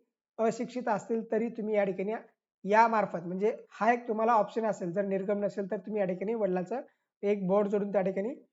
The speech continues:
ॲप्लिकेशन फॉर्म फिलअप करू शकता. त्यानंतर मित्रांनो सर्वात महत्त्वाचं आहे की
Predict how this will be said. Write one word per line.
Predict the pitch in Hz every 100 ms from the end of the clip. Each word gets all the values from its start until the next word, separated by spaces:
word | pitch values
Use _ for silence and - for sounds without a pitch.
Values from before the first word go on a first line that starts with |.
| _ _
ॲप्लिकेशन | 180 185 202 220 226 202
फॉर्म | 202 277
फिलअप | 277 208 220 220
करू | 190
शकता. | 190 220 226 - _ _ -
त्यानंतर | 233 240 247
मित्रांनो | 240 240 233
सर्वात | 233 214 226 226 233
महत्त्वाचं | 196 202 226 226 226
आहे | 202 202
की | 196 240